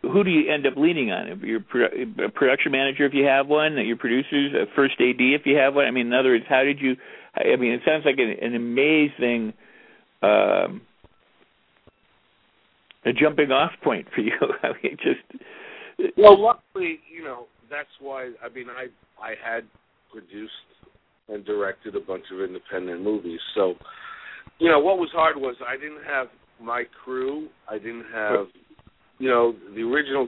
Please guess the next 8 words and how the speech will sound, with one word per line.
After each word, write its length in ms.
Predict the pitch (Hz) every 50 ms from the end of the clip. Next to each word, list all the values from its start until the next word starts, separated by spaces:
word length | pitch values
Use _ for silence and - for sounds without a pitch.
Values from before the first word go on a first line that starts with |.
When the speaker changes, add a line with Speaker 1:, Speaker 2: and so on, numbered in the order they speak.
| - - -
Speaker 2:
crew 400 | - 143 139 143 143 139 135 131 - - -
I 200 | 110 120 120 113 - - - -
felt 320 | 127 120 117 120 120 113 _ - 107 104
that 180 | 107 110 107 -
the 60 | 117
director 420 | 101 107 110 113 113 110 _ - 107 - -
chose 220 | 117 110 107 101 95
wasn't 460 | 98 104 107 107 104 110 107 104 -